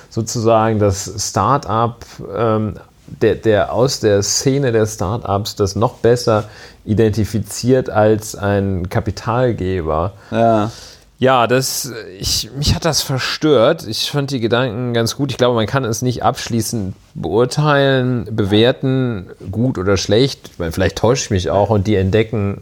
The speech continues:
Speaker 1: äh, was ganz Fantastisches. Aber, ähm,
Speaker 2: Also,
Speaker 1: ja,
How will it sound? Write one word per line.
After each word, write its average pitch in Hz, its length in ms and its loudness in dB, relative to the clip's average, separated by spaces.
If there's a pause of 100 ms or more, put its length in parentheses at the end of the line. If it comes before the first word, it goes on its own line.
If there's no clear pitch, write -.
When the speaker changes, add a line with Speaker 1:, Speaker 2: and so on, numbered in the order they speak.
Speaker 1:
äh, - 60 -20 (500)
was 95 240 -8
ganz 139 340 0
Fantastisches. 101 1000 -2 (640)
Aber, 107 880 2
ähm, 107 200 -8 (640)
Speaker 2:
Also, 135 260 0
Speaker 1:
ja, 117 280 2